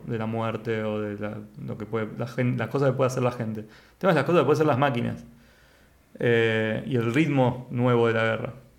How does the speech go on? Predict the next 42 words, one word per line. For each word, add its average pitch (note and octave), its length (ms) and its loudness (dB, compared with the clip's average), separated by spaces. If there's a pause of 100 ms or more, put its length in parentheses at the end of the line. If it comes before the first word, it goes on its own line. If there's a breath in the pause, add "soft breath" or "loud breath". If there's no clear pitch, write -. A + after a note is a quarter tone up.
(440 soft breath)
Y - 100 -6
por F3+ 120 6
eso G#3 160 4
él F3 60 6
dice E3+ 200 4
que B2 80 2
no C#3+ 100 2
solamente C#3 640 2
está - 500 -2 (120)
en A#2+ 180 -4
la A2 320 -2 (640)
experiencia C3 440 0
de A#2+ 60 4
la A#2+ 60 4
guerra, C#3 520 4 (680 soft breath)
sino C#3 220 0
que E3+ 60 4
también D3 220 4
está C#3+ 140 2
en D3 40 4
la C#3+ 80 2
experiencia C#3 420 0
de A#2+ 120 4
la, G#2+ 380 -2 (200)
eh, A2 560 -6 (360)
de A#2+ 200 -4
la A#2 60 -2
inflación D3+ 760 2
económica, C#3 640 0 (200)
de B2 100 -4
las A2 100 -6
crisis, B2+ 360 -2
grandes B2+ 360 0
crisis B2+ 220 0
económicas B2 520 0
europeas, D3 520 0 (680 loud breath)
en A#2+ 160 0
el, A2+ 680 0 (500)
eh, A2 480 -4
en B2 80 -2
el A#2+ 100 2
hambre. C#3 560 2